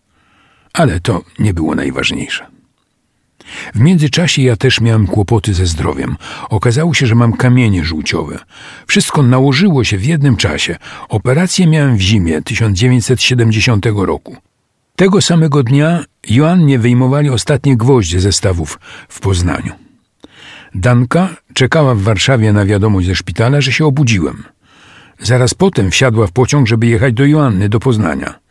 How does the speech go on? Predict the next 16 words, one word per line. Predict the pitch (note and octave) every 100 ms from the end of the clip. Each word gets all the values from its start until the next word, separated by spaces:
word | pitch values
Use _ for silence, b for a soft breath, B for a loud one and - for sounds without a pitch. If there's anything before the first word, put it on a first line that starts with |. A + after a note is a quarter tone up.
| B B B B B B B -
Te | E3+
wszystkie | - F3+ - - D3
obciążenia | - - B2 G#2 D3 A#2+
spowodowały, | - G#2+ G#2+ G#2 A2+ C#3 D3 D3 B B B B B -
że | A2
Danka | A2+ G#2+ F#2+ F2 D3+
też | - C#3 E2
zaczęła | D#2+ E2+ C3 C3
mieć | A#2 A2
kłopoty | - A2 - G2 G2+
nerwowe. | G2+ F2 C#2+ B1 - - _ _ _ b b b b b b b -
Kilkakrotnie | F3 D3+ C3 - B2 - G2+
wysyłaliśmy | G#2+ - A2 F#2 E2+ - G2+
ją | F#2+ G2
do | G2
Zakopanego, | G#2 F#2+ G2 G#2 G#2 G2